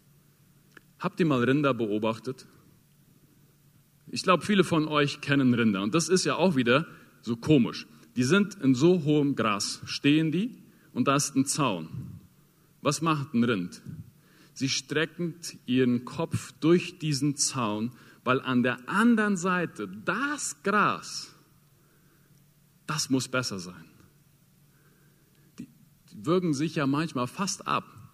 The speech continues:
nur um die paar Grashalme dort zu erreichen, und sie stehen inmitten von Gras. Wir Menschen sind den Rindern manchmal ziemlich ähnlich.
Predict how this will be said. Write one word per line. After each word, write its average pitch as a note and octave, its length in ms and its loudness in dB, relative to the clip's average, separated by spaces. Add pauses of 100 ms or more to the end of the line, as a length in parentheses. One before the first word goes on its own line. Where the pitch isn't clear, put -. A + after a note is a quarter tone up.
(540)
nur F3 360 4
um E3+ 220 0
die G3 120 0
paar F3+ 260 0
Grashalme C#3+ 680 4
dort C#3 280 4
zu D#3 100 0
erreichen, D3 640 2 (580)
und D3 160 6
sie - 120 2
stehen C#3 640 2
inmitten D3+ 440 2
von D3 240 -6
Gras. G2+ 460 -8 (1080)
Wir F#2 100 -4
Menschen B2 400 2
sind A#2 320 2
den A2 200 4
Rindern A#2+ 400 2
manchmal A2+ 460 -2
ziemlich A2+ 440 -4
ähnlich. - 520 -4